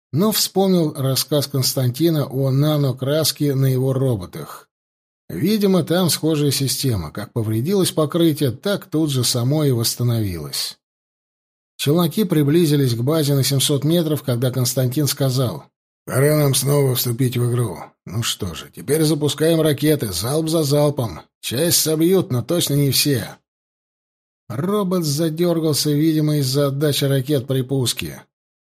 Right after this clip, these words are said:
На челноках заметили угрозу почти сразу. Они принялись отворачивать от базы.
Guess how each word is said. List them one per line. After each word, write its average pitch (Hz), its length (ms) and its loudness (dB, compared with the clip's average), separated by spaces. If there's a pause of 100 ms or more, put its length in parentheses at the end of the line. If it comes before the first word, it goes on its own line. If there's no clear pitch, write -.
(160)
На - 100 -12
челноках 139 560 0
заметили 160 500 2
угрозу 151 460 2
почти 131 380 -2
сразу. 123 560 -2
Они 135 220 -2
принялись 143 500 0
отворачивать 131 760 -2
от 127 160 0
базы. 107 560 -4